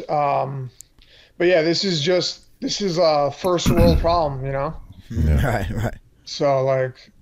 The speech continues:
Speaker 1: I, I'm, I'm grateful, but, you know, the fighter in me, the, the competitor in me, you know, all we wanna do is win. The na-, and the name of the game is, is winning, man.
Speaker 2: Right.
Speaker 1: Um,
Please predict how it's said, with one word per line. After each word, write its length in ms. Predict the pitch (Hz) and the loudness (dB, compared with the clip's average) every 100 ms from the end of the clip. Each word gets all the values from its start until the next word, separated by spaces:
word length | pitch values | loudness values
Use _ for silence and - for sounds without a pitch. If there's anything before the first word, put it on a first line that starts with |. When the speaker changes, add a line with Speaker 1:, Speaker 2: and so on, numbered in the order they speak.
| - | -14
Speaker 1:
I, 220 | - 139 | -2 0
I'm, 260 | 139 156 160 | 0 -2 -2
I'm 200 | 151 170 | -2 0
grateful, 680 | 160 180 170 196 175 175 170 _ _ _ _ - _ _ - | 2 2 2 2 2 0 -4 _ _ _ _ -20 _ _ -2
but, 160 | 170 | 2
you 80 | 170 | 4
know, 140 | 170 147 | 2 2
the 80 | |
fighter 420 | 139 185 180 170 170 | 0 2 4 4 2
in 100 | 165 | 2
me, 200 | 170 165 | 2 2
the, 260 | 151 147 - | 0 -4 -10
the 100 | - | -8
competitor 720 | 147 139 180 180 160 151 151 | -6 -2 2 2 4 2 2
in 100 | 151 | 0
me, 400 | 151 147 143 135 - - _ _ _ _ _ _ _ _ | -2 -2 -2 -4 -10 -20 _ _ _ _ _ _ _ _
you 60 | 180 | -4
know, 80 | 143 | 0
all 220 | 135 160 | 2 2
we 100 | 165 | 2
wanna 220 | 160 151 | 2 2
do 140 | 147 156 | 2 0
is 120 | 131 | 0
win. 260 | 139 165 135 | 0 0 0
The 80 | |
na-, 160 | 139 147 | -2 -2
and 140 | 151 147 | -2 -2
the 60 | |
name 200 | 151 170 160 | 0 0 0
of 60 | |
the 80 | 151 | 0
game 300 | 147 160 151 | 0 0 0
is, 240 | 143 131 | -2 -4
is 180 | 131 131 | -6 -6
winning, 380 | 131 160 156 123 | -2 -2 -2 -2
man. 320 | 123 120 127 - _ _ | -6 -6 -10 -14 _ _
Speaker 2:
Right. 200 | - 82 78 | 0 2 2
Speaker 1:
Um, 500 | 123 117 113 127 | 2 0 -2 -6